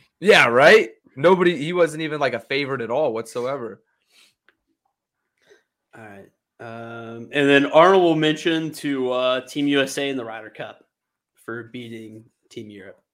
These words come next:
Speaker 1: That was a good one. All right. Another one. This one's pretty straightforward as well. Athlete of the year. I'll go ahead and start off this time. I went with Shohei Ohtani. Again, a little bit out of my norm. Not a big baseball guy, but I think Shohei just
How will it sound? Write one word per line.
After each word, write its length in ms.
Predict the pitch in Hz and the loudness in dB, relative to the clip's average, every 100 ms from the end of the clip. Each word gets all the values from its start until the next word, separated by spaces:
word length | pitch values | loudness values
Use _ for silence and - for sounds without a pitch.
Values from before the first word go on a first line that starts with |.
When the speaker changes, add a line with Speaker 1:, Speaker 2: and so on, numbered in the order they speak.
| _ _ _ _ _ _ _ _ | _ _ _ _ _ _ _ _
Speaker 1:
That 60 | 95 | -20
was 80 | 98 | -16
a 40 | |
good 140 | 98 | -16
one. 240 | 101 104 - _ _ _ _ _ _ _ | -14 -14 -18 _ _ _ _ _ _ _
All 80 | 101 | -2
right. 260 | 98 98 - | -2 -2 -4
Another 300 | 117 139 151 | 0 4 6
one. 280 | 147 147 135 | 6 4 0
This 200 | 170 190 | -2 0
one's 160 | 165 - | -2 -4
pretty 160 | 151 | -8
straightforward 560 | 131 131 117 123 120 107 | -6 -6 -4 0 0 0
as 100 | 98 | -4
well. 460 | 107 127 123 110 _ _ - | 2 4 4 2 _ _ 2
Athlete 600 | 127 151 160 160 160 151 | 6 6 2 -4 -4 -2
of 220 | 135 135 117 | -2 -2 -2
the 100 | 120 | -6
year. 680 | 104 117 151 147 139 - _ _ | -6 -2 0 2 0 -8 _ _
I'll 100 | 147 | 0
go 80 | 151 | 0
ahead 120 | 143 | -2
and 60 | 120 | -4
start 260 | - 123 123 | -2 0 2
off 180 | 120 | 0
this 200 | - 120 | -4 -12
time. 480 | - 123 123 123 113 - | -6 0 0 0 -6 -2
I 160 | 127 160 | 0 0
went 320 | 156 151 - | -2 -6 -6
with 180 | 127 107 | -8 -8
Shohei 580 | - 135 139 143 131 | -8 -6 -4 -2 -2
Ohtani. 680 | 113 - - 135 135 139 135 _ _ _ _ | -4 -6 -2 -2 -2 -6 -10 _ _ _ _
Again, 260 | 120 160 202 | -8 -4 -4
a 60 | |
little 200 | 202 262 | -4 -4
bit 120 | 214 170 | 0 2
out 180 | 175 | 2
of 60 | 170 | 2
my 100 | 156 | 0
norm. 340 | 120 131 139 | 2 2 2
Not 140 | 131 151 | 0 -2
a 60 | |
big 180 | 143 117 | -2 -6
baseball 400 | 117 120 - 135 | -6 -6 -6 -6
guy, 300 | 110 120 135 | -2 -2 -2
but 160 | 107 104 | -4 -2
I 100 | 131 | -2
think 240 | 160 131 | -4 -10
Shohei 720 | - 123 123 127 120 113 107 | -8 -2 -2 0 2 2 0
just 400 | 98 107 - - | -8 -10 -12 -20